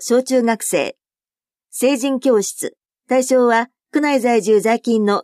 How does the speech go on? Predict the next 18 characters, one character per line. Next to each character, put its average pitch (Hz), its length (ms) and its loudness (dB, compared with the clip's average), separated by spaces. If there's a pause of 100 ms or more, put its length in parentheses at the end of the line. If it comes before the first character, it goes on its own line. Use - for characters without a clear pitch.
十 226 160 0
八 254 160 -2
歳 262 240 0
以 247 60 0
上 208 200 0
の 170 120 -6
方。 - 280 -8 (680)
各 302 240 -4
教 254 180 2
室 269 200 -2
に 262 120 -2
つ 277 120 -2
い 254 100 0
て 214 120 -2
詳 240 240 0
し - 140 -6
く 214 120 0
は 185 180 -2